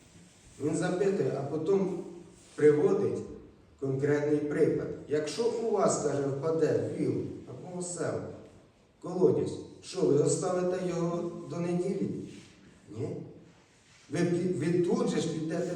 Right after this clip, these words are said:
витягувати». То, а хіба це є гріхом зцілити людину?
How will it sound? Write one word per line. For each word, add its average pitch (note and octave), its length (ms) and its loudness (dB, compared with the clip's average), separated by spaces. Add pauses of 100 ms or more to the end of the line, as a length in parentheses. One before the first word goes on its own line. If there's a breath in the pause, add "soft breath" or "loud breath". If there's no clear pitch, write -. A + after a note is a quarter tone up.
(100)
витягувати». - 760 -4 (1700)
То, D3 300 -2
а C#3+ 40 -6
хіба C#3+ 360 -2
це B2 300 -2 (120)
є F#2+ 100 -2
гріхом A2 480 -4
зцілити G#2+ 540 -8
людину? G2 400 -10